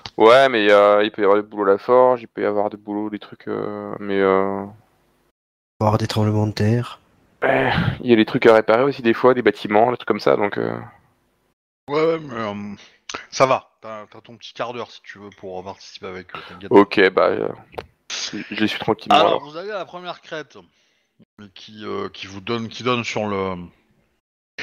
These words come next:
Speaker 3: qui est le côté, on va dire, qui donne sur, euh, la vue où vous aviez trouvé le monastère et aussi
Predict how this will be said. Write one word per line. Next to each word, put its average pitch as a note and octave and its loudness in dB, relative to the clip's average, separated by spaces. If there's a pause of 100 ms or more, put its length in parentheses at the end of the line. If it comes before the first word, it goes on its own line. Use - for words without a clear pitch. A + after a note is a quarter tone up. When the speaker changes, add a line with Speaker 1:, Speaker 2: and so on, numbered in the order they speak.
(160)
Speaker 3:
qui - -6
est C3+ 2
le A#2+ -4
côté, C#3 2
on D3+ -2
va C3+ -2
dire, D3 -6
qui A#2+ -20
donne C#3 -10
sur, - -10
euh, A2+ -8 (560)
la B2+ 2
vue C3+ -4
où B2 -8
vous A#2 -4
aviez A#2 2 (260)
trouvé C3 0
le B2+ -2
monastère B2 -2
et A2+ -14
aussi A#2+ -14